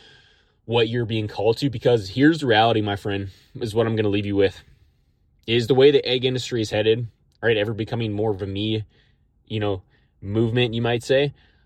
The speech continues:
I'm gonna ask you for a consideration of what it looks like for you right now to begin to look at your operation, take an analysis, look at where you're at, and what kind of service, what can you provide for you to, to grow your business?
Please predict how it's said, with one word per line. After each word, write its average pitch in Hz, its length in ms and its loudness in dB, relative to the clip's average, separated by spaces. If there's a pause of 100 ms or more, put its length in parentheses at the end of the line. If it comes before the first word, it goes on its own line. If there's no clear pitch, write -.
I'm 139 100 -4
gonna 165 160 4
ask 120 340 -4
you 139 380 0
for 120 380 -2
a 107 100 -4
consideration 113 800 -4
of 98 100 -4
what 107 160 2
it 95 60 0
looks 98 320 -6
like 120 160 -2
for 104 140 -10
you 101 220 -8
right 101 260 -2
now 98 340 -6 (2000)
to 151 140 -2
begin 123 380 0
to 123 300 0
look 110 380 0
at 120 240 0
your 110 180 -2
operation, 117 680 -4 (600)
take 127 220 -2
an 110 120 -2
analysis, 107 720 -2 (260)
look 120 240 0
at 107 120 2
where 117 120 0
you're 98 160 0
at, 110 220 0
and 104 120 -4
what 107 200 -2
kind 156 240 0
of 127 320 -2
service, 123 560 -4
what 139 120 -4
can 196 120 -8
you 185 80 -8
provide 117 520 -2
for 117 140 -10
you 113 160 -6
to, 101 320 -2
to - 180 -10
grow 107 380 -2
your 107 180 -6
business? 95 520 -4